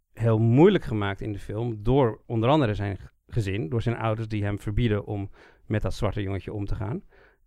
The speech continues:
En ook door, op een gegeven moment gaat hij naar een nieuwe school waar, nou, gewoon openlijk racisme is, zeg maar. Eh, en hij wil daar ook niet helemaal buiten de boot vallen. Dus hij, het lukt hem niet om op te staan. Het lukt hem niet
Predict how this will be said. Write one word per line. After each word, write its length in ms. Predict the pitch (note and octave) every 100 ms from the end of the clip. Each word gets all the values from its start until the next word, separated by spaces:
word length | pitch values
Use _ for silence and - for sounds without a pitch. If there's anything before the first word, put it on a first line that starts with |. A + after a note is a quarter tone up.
| _
En 280 | A2+ A#2 -
ook 320 | A2+ A#2+ A2
door, 220 | G#2+ A2+
op 60 | -
een 60 |
gegeven 20 |
moment 180 | A2 G2
gaat 140 | A2 G#2
hij 80 |
naar 100 | G#2+
een 80 | G2
nieuwe 200 | G#2 G#2
school 520 | - - A#2+ A#2 A#2+
waar, 340 | G#2+ G#2 F#2+ -
nou, 360 | - A2+ G2 F2+
gewoon 260 | - F#2+ -
openlijk 500 | A#2 A2+ C3+ B2 A#2+
racisme 460 | B2+ A#2 B2+ - A2+
is, 160 | D3
zeg 160 | - B2+
maar. 220 | C#3+ E3+ - - - _ _
Eh, 480 | A#2+ A2+ A2 A2 -
en 360 | A#2+ A#2 A#2
hij 160 | A2 A2+
wil 120 | A2
daar 160 | A2 -
ook 140 | -
niet 120 | A#2
helemaal 500 | A2 A#2 B2 B2 - _ _ -
buiten 320 | A#2+ A#2 A#2
de 80 | A2+
boot 260 | C3+ D#3
vallen. 280 | - A2 A2+
Dus 160 | A#2 A#2
hij, 160 | B2 B2+
het 160 | C#3+ A#2
lukt 200 | F#3 -
hem 200 | C3 A#2
niet 180 | A2+ -
om 180 | A2+
op 180 | - A2+
te 80 | A2+
staan. 380 | - G#2 F#2+ G2 _ _ _ _
Het 140 | B2+
lukt 240 | A#2 E3 -
hem 220 | B2 A2+
niet 300 | A2 -